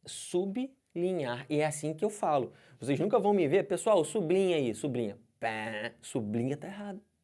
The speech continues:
Todo mundo fala sublinha, né? Assim, o certo é sublinhe. Sublinhe. Você tem que fazer isso na pronúncia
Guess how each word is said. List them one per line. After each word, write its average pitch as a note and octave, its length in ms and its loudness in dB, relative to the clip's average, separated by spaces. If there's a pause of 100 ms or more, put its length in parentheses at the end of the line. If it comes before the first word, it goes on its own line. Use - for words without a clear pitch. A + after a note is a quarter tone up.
(140)
Todo F3+ 160 6
mundo D#3+ 160 6
fala D3+ 160 4
sublinha, F3 420 6
né? C3+ 100 4
Assim, D3 300 4 (240)
o - 80 -4
certo E3 280 -4
é D#3 40 -2
sublinhe. D3 1000 2 (160)
Sublinhe. D3 1000 0 (380)
Você A#2+ 180 -2
tem D#3 120 -2
que F3 60 -2
fazer D3 240 2
isso C#3 140 -2
na C#3 120 0
pronúncia D3 600 2